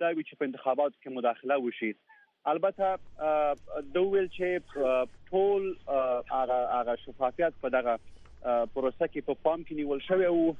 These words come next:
او دوی هیڅکله هم داسې یو څه نه دي کړي چې شفافیت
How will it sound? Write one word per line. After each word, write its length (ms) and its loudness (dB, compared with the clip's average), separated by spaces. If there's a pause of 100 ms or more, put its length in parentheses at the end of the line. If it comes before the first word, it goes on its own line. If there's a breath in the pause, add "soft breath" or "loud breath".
(160)
او 160 2
دوی 260 0 (680)
هیڅکله 440 2
هم 200 -4 (380 soft breath)
داسې 180 -2
یو 100 2
څه 180 -6
نه 80 4
دي 100 2
کړي 200 0
چې 460 -2
شفافیت 400 0